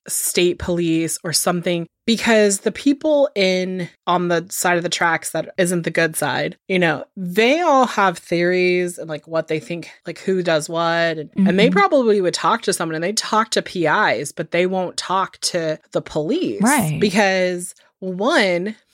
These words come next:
Speaker 1: <laughs> like, imagine if you are a known drug user and you go in and you say, "This police officer did this." We've seen this time and time again where people will, like,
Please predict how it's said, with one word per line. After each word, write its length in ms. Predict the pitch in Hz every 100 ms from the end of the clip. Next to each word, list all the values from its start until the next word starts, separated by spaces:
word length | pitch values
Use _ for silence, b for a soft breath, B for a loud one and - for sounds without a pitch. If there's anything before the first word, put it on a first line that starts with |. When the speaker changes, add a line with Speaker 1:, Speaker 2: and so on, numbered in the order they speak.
| -
Speaker 1:
<laughs> 240 | - -
like, 160 | 226 214 -
imagine 480 | 220 247 277 269 262
if 140 | 233
you 300 | 196 202 202
are 180 | - 180
a 60 | 175
known 320 | 185 185 175
drug 320 | 170 156 156 _
user 480 | 175 151 - 80 - _ -
and 160 | 175
you 120 | 190 185
go 240 | 202 196
in 320 | 170 160 160
and 160 | 160 170
you 140 | 175
say, 440 | - 156 117 113 -
"This 300 | 170 202 226
police 400 | - 247 214 175
officer 420 | 160 151 160 - 156
did 220 | 151 156
this." 480 | - - - - - _ -
We've 220 | 233 262
seen 240 | - 285
this 220 | 269 214 -
time 280 | 196 196
and 80 | 202
time 220 | 190 185
again 500 | 175 180 208 175 170 -
where 180 | 185 180
people 500 | 175 - 202 185 180
will, 220 | 175 170
like, 480 | 165 160 156 156 -